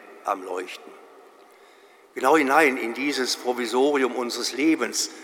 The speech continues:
da tritt Gott, weil er uns dort trifft und nirgendwo anders, auf keinem roten Teppich, in keinem herrschaftlichen Hause, in keinem herrschaftlichen Gewande.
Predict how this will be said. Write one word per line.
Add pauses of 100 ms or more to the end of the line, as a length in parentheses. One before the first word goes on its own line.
da
tritt
Gott, (560)
weil
er
uns
dort
trifft
und
nirgendwo
anders, (380)
auf
keinem
roten
Teppich, (560)
in
keinem
herrschaftlichen
Hause, (600)
in
keinem
herrschaftlichen
Gewande.